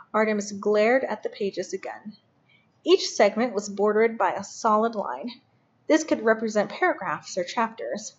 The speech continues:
but they were not meant to be read in the usual left to right, top to bottom fashion. Artemis experimented.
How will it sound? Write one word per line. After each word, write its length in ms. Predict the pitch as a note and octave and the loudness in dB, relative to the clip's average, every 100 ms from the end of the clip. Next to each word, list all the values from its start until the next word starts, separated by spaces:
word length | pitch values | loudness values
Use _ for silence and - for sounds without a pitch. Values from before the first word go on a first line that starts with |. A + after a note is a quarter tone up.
| _ _ _ - | _ _ _ -6
but 120 | A3 | 4
they 100 | B3+ | 6
were 100 | A#3 | 6
not 300 | B3 E4+ C4+ | 4 2 2
meant 200 | B3+ B3 | 0 0
to 80 | B3 | -2
be 120 | G#3+ | 0
read 200 | G3+ G3 | 4 4
in 100 | F#3+ | 4
the 80 | F3+ | -2
usual 580 | G#3 A#3+ A#3 A3+ G3+ G3 | -4 -4 -2 2 4 4
left 380 | G3+ - - | 2 0 -8
to 120 | - C#4 | -6 2
right, 380 | F#3+ D#3+ E3+ - _ | 6 6 2 -6 _
top 340 | - F#3 F3+ - | -4 -2 -2 -6
to 80 | |
bottom 340 | G3+ E3+ E3+ G#3+ | -4 -2 -2 -4
fashion. 500 | B3+ G#3+ - - G3+ _ _ _ _ _ _ - - _ _ | -4 -4 -10 -14 -18 _ _ _ _ _ _ -20 -20 _ _
Artemis 420 | E4+ F#4+ E4+ D#4 B3 | 6 8 6 2 -2
experimented. 760 | - - G3 F3 - F#3+ E3+ | -6 0 0 0 -4 -4 -6